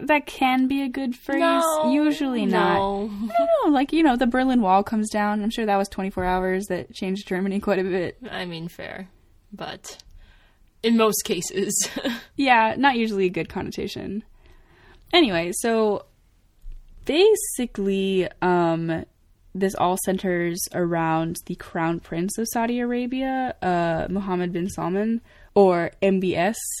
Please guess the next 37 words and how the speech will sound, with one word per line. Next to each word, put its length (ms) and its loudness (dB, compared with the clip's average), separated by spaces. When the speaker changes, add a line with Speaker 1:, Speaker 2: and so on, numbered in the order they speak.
Speaker 1:
for 260 -2
short, 400 0
apparently. 540 0
Speaker 2:
Yeah, 360 0
so 220 -2
people 240 -2
call, 220 -4
well, 340 -6
not 180 -8
people, 340 -10
but 280 -10
sometimes 500 2
his, 460 -2
he's 200 -4
referred 340 -4
to 100 -4
as 200 -6
M 120 -4
B 120 -6
S, 200 0
but, 140 0
like, 180 0
every 220 -4
time 160 -2
I 80 2
say 160 0
M 180 -2
B 140 0
S, 200 0
all 140 -4
I 80 -2
can 200 -12
think 180 -10
about 180 -4
is 140 -6
mortgage-backed 580 -8
securities. 580 -12